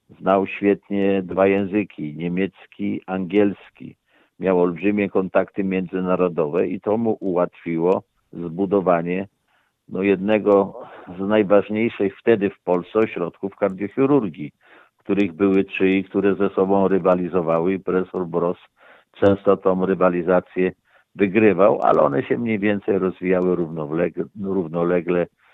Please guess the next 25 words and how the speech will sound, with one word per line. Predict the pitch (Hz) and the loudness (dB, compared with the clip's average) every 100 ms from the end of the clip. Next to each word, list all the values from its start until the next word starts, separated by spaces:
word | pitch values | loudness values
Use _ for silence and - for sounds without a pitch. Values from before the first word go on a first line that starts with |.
| _ _ _ | _ _ _
trzy | - 98 | -8 -2
wielkie | 90 87 - 90 | 0 0 0 -2
nazwiska, | 90 80 95 - - - | -2 -2 -6 -6 -10 -10
profesor | 85 78 87 92 85 | -10 -8 -6 -4 -4
Manteuffel | 87 85 87 87 82 78 | -4 -4 -2 -2 -2 -6
z | 71 | -4
Warszawy | 76 78 - 101 127 160 | -4 -4 2 2 2 0
i | 151 | -2
profesor | 120 113 113 107 | 0 -2 0 -2
Moll | 98 95 92 - | 0 0 0 -2
z | |
Łodzi. | 90 82 - 76 | 0 0 -4 -10
I | - | -6
to | 92 | -4
była | 92 92 | 0 -2
ta | - 82 | 0 -4
trójka, | - 92 104 - 107 - _ _ _ _ | -4 -4 -4 0 -2 -2 _ _ _ _
która | 92 90 | 0 0
wtedy | 87 92 90 92 | 0 -2 -2 -4
tworzyła | - 87 82 92 90 | -4 -4 0 2 2
polską | - 90 87 - 85 87 _ _ _ _ | 0 -2 -2 -4 -6 -6 _ _ _ _
kardiochirurgię. | 90 85 - - 90 82 78 73 78 | -2 -2 -4 -4 -2 -2 -4 -6 -6
I | 147 | -4
była | 151 147 139 | 0 2 2
to | 135 131 | 4 2